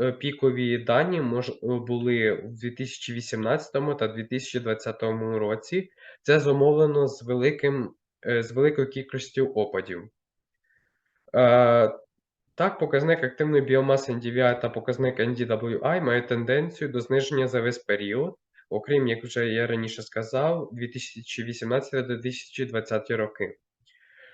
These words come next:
Дослідження показало пряму залежність між показниками, які за період дві тисячі чотирнадцятий дві тисячі двадцять перший роки мають значення від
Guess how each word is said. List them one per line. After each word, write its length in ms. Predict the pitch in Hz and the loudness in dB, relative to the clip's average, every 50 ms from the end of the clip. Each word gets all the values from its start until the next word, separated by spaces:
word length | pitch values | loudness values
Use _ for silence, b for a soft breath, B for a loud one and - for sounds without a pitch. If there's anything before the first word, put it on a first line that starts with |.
| b b - | b b -14
Дослідження 580 | - 131 143 - 202 220 214 220 185 202 202 - | -10 -10 0 4 4 4 4 4 2 2 2 2
показало 600 | - 143 - 151 147 135 160 165 175 175 165 - | 2 0 0 0 2 4 4 4 6 6 4 4
пряму 280 | - 135 127 147 156 | 2 0 2 2 2
залежність 640 | 139 131 123 127 127 131 131 135 127 113 - - 131 | 2 2 2 4 4 4 2 2 -2 -6 -6 -6 -6
між 160 | 127 123 - | -6 -6 -6
показниками, 960 | - - - - 131 127 131 123 117 - - 113 113 135 151 156 151 123 - - | -10 -10 -8 -6 -4 -4 -2 -4 -4 0 0 0 2 4 2 2 2 0 -4 -6
які 360 | 113 127 127 - - 143 135 | -8 -8 -6 -4 -4 -2 0
за 140 | 123 127 123 | 0 0 0
період 340 | - 123 123 127 131 131 120 | 0 0 2 2 2 2 2
дві 100 | 123 123 | -2 -6
тисячі 460 | - 120 123 - - - - - 117 | -6 -6 -8 -8 -10 -10 -10 -10 -10
чотирнадцятий 920 | - - 127 - - 131 127 123 120 120 - - - 113 - - 123 123 120 | -8 -10 -6 -4 -2 0 0 0 -2 -2 -4 -6 -8 -6 -4 -2 -2 -2 -2
дві 140 | 120 123 | -2 -4
тисячі 320 | 123 - 127 123 - - 120 | -4 -4 -6 -6 -6 -6 -6
двадцять 280 | 117 117 - - - | -6 -6 -6 -6 -4
перший 300 | - 117 120 - - 123 | -4 -4 -2 -2 -2 -2
роки 320 | 113 117 - - 143 143 170 | -4 -4 -4 0 0 0 2
мають 300 | 165 147 131 131 127 - - _ _ _ _ _ | 2 2 2 2 0 0 -4 _ _ _ _ _
значення 540 | - 123 131 120 117 110 - - 113 107 101 | -10 -4 0 0 2 0 0 -4 -4 -2 -2
від 340 | 104 101 110 123 117 107 | -4 -4 -4 -6 -6 -6